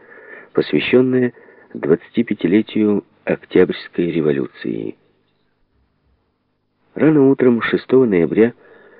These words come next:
на подземном командном пункте Сталинградского обкома в Дубовой роще на левом берегу Волги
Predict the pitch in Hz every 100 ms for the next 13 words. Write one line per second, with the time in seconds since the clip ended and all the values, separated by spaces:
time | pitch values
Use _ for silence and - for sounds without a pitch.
0 | _ 143 165 107 95 127 135 131 123 -
1 | 104 110 110 95 92 95 - - 104 -
2 | - 92 - 82 82 82 101 - - 82
3 | 78 - - 107 107 101 _ _ _ _
4 | _ _ _ _ _ 65 65 101 123 135
5 | 98 80 110 - 95 78 76 73 69 69
6 | 67 65 62 104 104 95